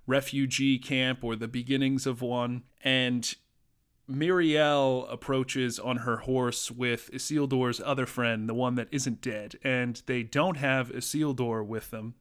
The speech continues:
because, if you remember, he was crushed under the debris of the house, and they have this moment where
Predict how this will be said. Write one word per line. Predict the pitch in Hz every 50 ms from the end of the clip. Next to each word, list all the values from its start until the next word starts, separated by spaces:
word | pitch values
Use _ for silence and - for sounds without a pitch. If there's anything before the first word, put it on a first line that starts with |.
| _ _ -
because, | 110 113 110 - 123 120 117 113 113 107 - - - _ _ _
if | - - -
you | 123
remember, | 120 117 120 120 123 120 120 113
he | 117 123
was | 120 117 -
crushed | - - - 135 120 - - -
under | 127 123 123
the | 120 117
debris | 113 117 113 113 120 123 123 120 120 120
of | 113 107
the | 117 113
house, | - 170 185 185 190 185 180 - - - - - - _ -
and | - 139 135 127 127 123 123 120 120 - - - _ _ _ _ _ _ _ _ _ _ _
they | - 139 139
have | 143 175 170 156
this | 156 135 -
moment | 135 135 139 147 151 151 151 147 139 135 135 -
where | 135 135 131 123 123 120 120 117 113 110